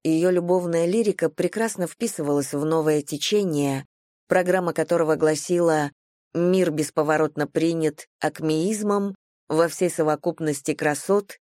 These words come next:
и безобразий». Александр Блок, великий русский поэт той же эпохи, утверждал, что акмеизм, если сравнивать его с футуризмом, ничего собой не представлял,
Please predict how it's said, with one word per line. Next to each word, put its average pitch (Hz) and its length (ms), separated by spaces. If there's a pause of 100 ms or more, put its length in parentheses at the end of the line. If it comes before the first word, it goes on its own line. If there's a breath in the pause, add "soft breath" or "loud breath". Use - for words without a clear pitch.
(140)
и 170 100
безобразий». 156 960 (1000)
Александр 247 560
Блок, 262 420 (100)
великий 202 460
русский 196 380
поэт 196 640
той 180 180
же 165 220
эпохи, 233 560 (440)
утверждал, 220 560
что 233 220
акмеизм, 226 640
если 160 400
сравнивать 160 680
его 160 260
с 160 60
футуризмом, 170 920 (440)
ничего 214 400
собой 233 320
не 214 100
представлял, 190 840